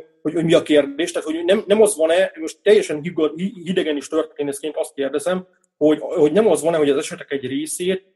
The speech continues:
ti most besoroljátok a nemi erőszak kategóriájához, amikor a számokat látjátok,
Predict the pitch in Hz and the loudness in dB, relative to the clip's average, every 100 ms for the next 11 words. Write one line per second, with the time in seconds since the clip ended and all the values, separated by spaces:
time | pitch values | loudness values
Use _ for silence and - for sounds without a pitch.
0 | _ 190 175 135 170 170 - 151 143 139 | _ 0 0 2 0 0 0 2 2 2
1 | 139 151 151 135 131 123 131 - 135 147 | -2 0 2 0 0 -6 -12 -8 -6 -6
2 | 139 160 160 165 165 151 143 143 143 127 | -6 -6 -2 -2 -2 -2 -4 -4 -4 -2
3 | 147 135 131 127 - 135 - 165 165 196 | -2 -2 -4 -8 -4 -4 -2 -4 -2 0
4 | 208 | 0